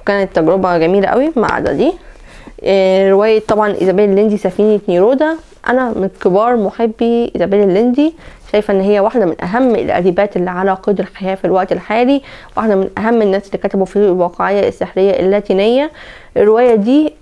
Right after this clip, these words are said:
آه، أنا متهيألي كنت عاملة عنها فيديو أو كتبت عنها مقال، مش متأكدة قوي، بس anyway اللي موجود هحطه في الديسكريبشن. آه، الرواية هنا بتقدم أولًا جزء أنا ما كنتش قارية عنه قبل كده، وهو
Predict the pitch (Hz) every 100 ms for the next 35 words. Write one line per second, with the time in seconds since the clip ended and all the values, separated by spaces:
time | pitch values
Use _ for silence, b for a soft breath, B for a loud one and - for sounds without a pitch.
0 | - 180 190 190 - 214 208 220 233 233
1 | 190 226 220 196 208 208 190 175 233 240
2 | 233 - 180 175 196 - 202 214 190 -
3 | 226 220 - - - 180 170 240 240 196
4 | - 208 202 196 175 208 170 170 180 233
5 | - - 196 202 208 - - 220 - 339
6 | 349 B B B B B B B - 208
7 | 214 208 - 208 254 302 285 320 320 -
8 | 175 190 - - 269 254 240 294 294 -
9 | 202 214 214 175 180 B B B B B
10 | B - - 190 269 240 - - - 226
11 | 208 208 233 - - 202 202 190 208 -
12 | 190 180 220 339 - 202 180 196 208 185
13 | 180